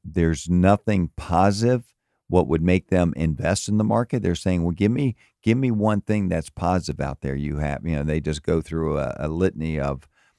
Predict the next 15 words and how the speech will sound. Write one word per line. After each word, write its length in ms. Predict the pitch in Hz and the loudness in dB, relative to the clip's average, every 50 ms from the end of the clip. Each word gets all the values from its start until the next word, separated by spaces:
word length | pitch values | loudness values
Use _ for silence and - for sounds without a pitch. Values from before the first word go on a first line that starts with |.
| _ _ _ _ - | _ _ _ _ 2
of, 360 | 87 80 76 62 - - _ _ _ - | 2 2 2 -2 -6 -16 _ _ _ -2
of 200 | 82 78 - - | -2 -2 -4 -4
things 440 | _ - 98 92 92 95 90 73 | _ 2 2 4 4 2 2 2
that 180 | 85 82 80 - | 0 0 0 0
we 120 | 113 120 | 0 0
all 220 | 117 110 85 82 85 | 2 2 2 2 2
know. 440 | 82 78 78 78 80 90 107 120 - _ _ _ _ _ _ _ - | 0 0 0 2 2 2 0 -2 -6 _ _ _ _ _ _ _ -6
Um, 400 | - 80 76 73 76 78 78 - _ _ _ - | -2 -2 0 0 -2 -4 -6 -8 _ _ _ 0
you 120 | 95 92 | 2 2
know, 100 | 87 92 | 4 4
nothing 340 | 104 - - 120 107 101 - _ - | 4 2 2 0 -2 -2 -4 _ 0
really 280 | 98 104 101 98 95 | 4 4 4 4 4
good 320 | 78 76 92 95 98 107 107 | 2 4 6 6 6 6 6
out 260 | 82 76 71 - - | 2 2 0 -2 -2
there, 320 | 82 80 78 80 85 87 | 0 0 2 2 0 -2